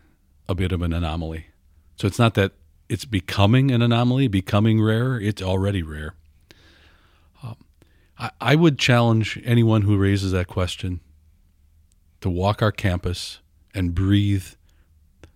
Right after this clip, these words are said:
the uniqueness of a campus where everyone is thinking about the same thing. Not only a common faith, but a common purpose. Again, is everyone who's here certain they want to be in public ministry? Of course not. We'd empty out a third of the campus if we said that was necessary.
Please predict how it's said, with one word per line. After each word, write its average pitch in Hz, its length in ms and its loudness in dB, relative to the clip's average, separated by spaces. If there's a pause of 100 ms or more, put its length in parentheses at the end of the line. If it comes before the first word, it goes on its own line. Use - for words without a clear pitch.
(300)
the 95 100 -2
uniqueness 92 1120 -4 (380)
of 90 80 -6
a 92 60 -4
campus 95 440 -2
where - 160 -12
everyone 101 400 2
is 85 140 -4
thinking 90 320 -4
about 87 260 -6
the 87 80 -14
same 82 260 -8
thing. - 360 -12 (1700)
Not 98 180 2
only 131 160 6
a 101 40 2
common 95 360 0
faith, 85 420 -2
but 85 100 -10
a 82 40 -6
common 85 340 -4
purpose. - 420 -2
Again, 107 300 2 (240)
is 113 140 -2
everyone 151 380 4
who's 135 240 2
here 131 220 2
certain 143 340 0
they 131 60 2
want 127 140 2
to 120 60 0
be 120 80 4
in 117 80 2
public 120 320 0
ministry? 127 220 0
Of 117 100 -2
course 127 260 0
not. 80 240 -6 (320)
We'd 101 140 -2
empty 104 280 -2
out 101 120 2
a 98 40 0
third 104 220 2
of 104 60 0
the 104 100 0
campus 101 420 0
if 92 80 -12
we 87 60 -6
said 85 220 -6
that 92 220 -6
was 85 180 -8
necessary. 82 600 -8